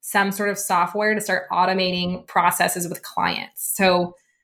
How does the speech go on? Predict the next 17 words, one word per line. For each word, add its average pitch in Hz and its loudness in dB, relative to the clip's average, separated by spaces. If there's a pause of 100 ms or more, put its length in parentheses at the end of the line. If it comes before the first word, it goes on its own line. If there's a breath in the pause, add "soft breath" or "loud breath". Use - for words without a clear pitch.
(120)
my 202 0
number 196 2
one 175 2 (920)
program 190 2
that 185 -2
is 185 -4
my 180 4 (380)
baby 180 0 (160)
is 185 -2
Dubsado. 185 0 (140)
And 180 2 (460)
this 208 0
basically 214 -2
handles 185 -2
all 190 6
of 190 -4
my 175 0